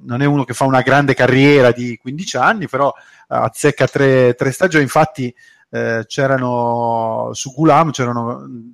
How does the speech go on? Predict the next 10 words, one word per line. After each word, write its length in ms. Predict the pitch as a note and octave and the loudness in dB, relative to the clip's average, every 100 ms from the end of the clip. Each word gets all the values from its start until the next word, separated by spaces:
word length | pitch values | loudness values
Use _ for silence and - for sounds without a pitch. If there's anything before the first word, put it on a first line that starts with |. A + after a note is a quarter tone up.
| _ | _
tante 260 | B2 A#2+ A2+ | -4 -4 -6
squadre, 680 | - D#3 C3+ G#2 A2 A2 _ - - _ - | -6 0 2 0 -4 -12 _ -20 -20 _ -14
eh, 420 | A#2+ A2 A#2 A2+ A#2 - - - _ - _ _ _ _ D#3 - | -10 -10 -12 -14 -16 -20 -20 -20 _ -20 _ _ _ _ -20 -4
hanno 260 | D3 D3+ D3+ | 0 0 0
tenuto 340 | D3 D#3 C#3+ | 0 0 -2
Koulibaly 640 | - C#3 C3 C3 C#3 F#3+ | -4 -2 2 4 6 6
e 60 | F#3 | 6
gli 60 | D#3+ | 4
hanno 160 | D3 | 2
dovuto 480 | C#3+ D3 C#3+ C#3 B2+ | -2 -4 -4 -2 -4